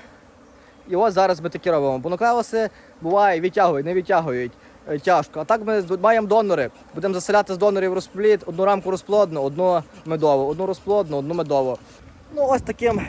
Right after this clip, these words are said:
чином ми стараємося зробити так, щоб було максимально більше рамок на пасіці, щоб було легше заселення. Бо трусити бджолу — це трошки такий важкий, клопіткий процес, важко його робити. Бджола злітає, бджола об'єднується,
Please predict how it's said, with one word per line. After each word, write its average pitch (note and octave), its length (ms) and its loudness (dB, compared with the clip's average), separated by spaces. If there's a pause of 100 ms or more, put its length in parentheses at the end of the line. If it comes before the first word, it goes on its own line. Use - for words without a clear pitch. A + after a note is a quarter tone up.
(100)
чином G#3 360 0
ми E3+ 400 0
стараємося E3+ 580 0
зробити D#3+ 420 0
так, E3+ 220 2
щоб D3+ 340 -2
було D#3+ 260 2
максимально D#3 560 -2
більше D#3 280 -4
рамок D#3+ 360 0
на C#3 80 -4
пасіці, C#3 500 -4 (320)
щоб D3 260 -4
було D#3+ 180 2
легше D3+ 340 0
заселення. C3+ 560 0 (300)
Бо D#3+ 80 -4
трусити F#3 440 -2
бджолу — F#3 440 0 (360)
це E3+ 300 2
трошки E3+ 460 -2
такий D#3 240 -4
важкий, C#3+ 400 -2
клопіткий D3 640 -4
процес, D#3 560 0
важко D3+ 480 0 (680)
його D3+ 220 0
робити. D#3+ 440 2
Бджола E3 300 2
злітає, D#3+ 420 2
бджола D3+ 240 0
об'єднується, D3 920 0